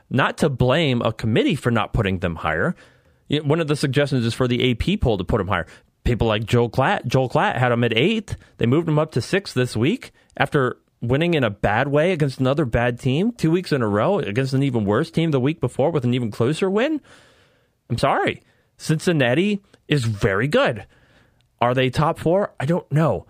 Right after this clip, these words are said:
Do they deserve the opportunity to be in? I think so. Yeah. But is that somebody else's fault right now? How do we fix that? Again, where's Cincinnati's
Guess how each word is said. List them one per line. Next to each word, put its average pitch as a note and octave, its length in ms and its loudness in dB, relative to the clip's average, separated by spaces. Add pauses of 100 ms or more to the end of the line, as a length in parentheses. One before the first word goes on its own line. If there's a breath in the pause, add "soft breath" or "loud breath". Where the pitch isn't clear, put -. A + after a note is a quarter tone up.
(120 soft breath)
Do C#3 100 0
they E3 140 2
deserve D3 360 0
the D#3 120 2
opportunity D#3+ 720 0
to F#3 160 -2
be F3 240 2
in? A3+ 260 2 (920 soft breath)
I - 100 0
think C4+ 280 0
so. G3 480 2 (260)
Yeah. G#3+ 400 2 (1120 soft breath)
But F#3+ 140 2
is F3 100 2
that A#3+ 160 2
somebody G#3+ 380 2
else's G3 360 0
fault - 260 0
right A#3+ 200 0
now? C#4 360 0 (400)
How F3 220 2
do C4 80 -2
we A#3+ 160 2
fix - 520 -6 (180)
that? A2+ 560 -4 (840)
Again, C#3 380 0 (800)
where's G3 260 2
Cincinnati's G3+ 640 0